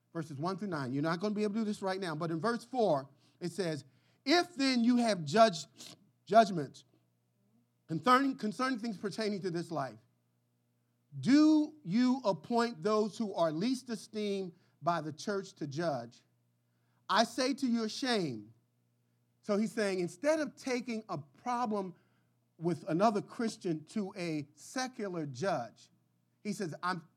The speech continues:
the fact that you're doing this is shameful." He said, "Instead, I say to your shame, is it so that there is not a wise man among you, not even one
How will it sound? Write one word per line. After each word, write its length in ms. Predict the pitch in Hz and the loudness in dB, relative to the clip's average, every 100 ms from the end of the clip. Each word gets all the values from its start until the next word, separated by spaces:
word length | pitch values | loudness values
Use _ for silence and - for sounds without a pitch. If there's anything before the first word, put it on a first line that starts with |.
| 160 135 | -10 -8
the 100 | 175 | -6
fact 320 | - 285 285 | 0 0 0
that 140 | 226 | -4
you're 120 | 208 165 | -4 -4
doing 380 | 143 233 208 | 0 0 0
this 220 | 170 156 - _ _ | -2 -4 -10 _ _
is 180 | 185 - | -4 -4
shameful." 640 | - 254 208 151 - 98 - _ _ _ _ | -4 -2 0 0 -4 -14 -18 _ _ _ _
He 100 | 220 | 0
said, 320 | 214 254 226 | 2 4 4
"Instead, 720 | 202 190 - - 285 254 208 - - - | 2 -2 -4 6 8 10 8 4 -6 6
I 160 | 202 | 6
say 280 | 208 - 254 | 6 2 2
to 120 | 294 | 2
your 160 | 262 247 | 2 0
shame, 480 | - 208 180 170 - _ _ _ - | 0 -2 2 0 -2 _ _ _ 0
is 320 | 285 294 220 | 2 2 0
it 240 | 254 254 | -2 -4
so 560 | - - 240 190 160 151 - - | -8 0 4 4 2 -2 -8 0
that 220 | 202 190 | 2 4
there 140 | 220 | 2
is 260 | 220 196 160 | 2 0 -2
not 320 | 196 196 175 143 147 - | -2 0 -2 -4 -6 -2
a 120 | 156 | 0
wise 560 | 143 175 226 262 269 202 | 2 4 4 4 2 0
man 340 | 214 226 226 208 | 0 2 2 0
among 500 | 160 160 190 233 240 | -4 -2 0 2 0
you, 300 | 233 240 247 - - | 0 -2 -6 -10 -8
not 280 | 202 214 226 | -2 -2 0
even 340 | 190 170 151 | -2 -2 -2
one 400 | 190 214 233 202 | 0 2 0 -2